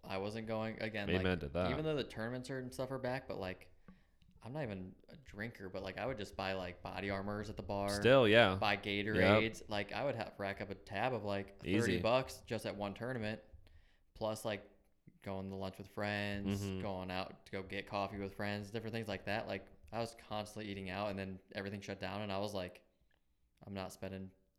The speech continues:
Speaker 1: thirty dollars a day anymore on just nothing."
Speaker 2: Yeah, it's just,
Speaker 1: Like
Speaker 2: like, miscellaneous stuff.
Speaker 1: Exactly.
Speaker 2: Yeah, there's a huge shift, I think, also in, in, like, the spending.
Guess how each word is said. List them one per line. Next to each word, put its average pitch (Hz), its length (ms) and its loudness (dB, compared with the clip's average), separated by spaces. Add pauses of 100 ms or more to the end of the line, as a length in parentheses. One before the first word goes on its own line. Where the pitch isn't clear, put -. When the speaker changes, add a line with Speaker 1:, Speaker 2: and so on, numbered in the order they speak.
(480)
Speaker 1:
thirty 98 200 -4
dollars 95 360 -2
a 92 40 -10
day 92 220 -4
anymore 98 420 -4
on 90 200 -8 (100)
just 92 300 -8
nothing." 104 360 -10 (500)
Speaker 2:
Yeah, 165 300 12
it's 104 120 4
just, 135 160 6
Speaker 1:
Like 98 80 6
Speaker 2:
like, 98 140 6
miscellaneous 92 720 2
stuff. 87 460 2 (180)
Speaker 1:
Exactly. 104 500 -6 (800)
Speaker 2:
Yeah, 156 260 12
there's 131 220 8
a 196 80 8
huge 190 300 4
shift, 131 420 6
I 98 100 6
think, 92 220 0
also 110 340 2
in, 107 200 -2
in, 110 240 0
like, 95 260 0
the - 120 -4
spending. 82 680 -2